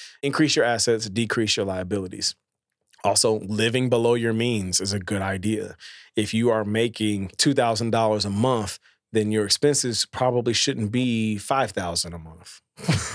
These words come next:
Find a way to live beneath those means, and especially if you can do it in a way where you can, you know, save ten percent of your income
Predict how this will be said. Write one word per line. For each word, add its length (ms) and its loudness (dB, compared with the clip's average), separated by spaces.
Find 280 0
a 40 4
way 200 4
to 100 0
live 480 4
beneath 400 2
those 280 2
means, 360 0
and 300 -4
especially 420 2
if 80 -4
you 80 0
can 100 0
do 80 2
it 80 0
in 80 -2
a 60 -4
way 240 2
where 140 -2
you 120 -4
can, 200 -4
you 100 -14
know, 20 -8
save 520 0
ten 220 0
percent 400 0
of 160 -6
your 240 -4
income 560 -10